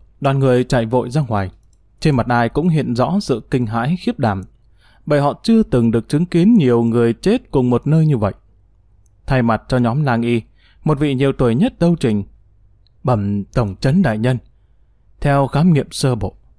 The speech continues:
tất cả sáu mươi xác chết đều bị trúng kịch độc, nên chết ngay trên bàn tiệc. Đây là những gia nhân trong phủ họ Lã. Tại hạ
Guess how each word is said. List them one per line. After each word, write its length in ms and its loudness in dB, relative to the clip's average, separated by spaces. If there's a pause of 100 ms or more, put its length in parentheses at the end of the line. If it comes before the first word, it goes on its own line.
(240)
tất 180 -2
cả 220 0
sáu 180 -2
mươi 160 2
xác 300 -4
chết 140 0 (380)
đều 200 2
bị 200 0
trúng 200 0
kịch 220 -4
độc, 260 -4 (480)
nên 320 0
chết 240 -2
ngay 160 0
trên 240 0
bàn 180 0
tiệc. 220 -2 (1000)
Đây 320 2
là 280 0
những 240 0
gia 160 2
nhân 300 0
trong 180 0
phủ 220 -2
họ 200 -2
Lã. 340 -2 (800)
Tại 200 -4
hạ 300 -4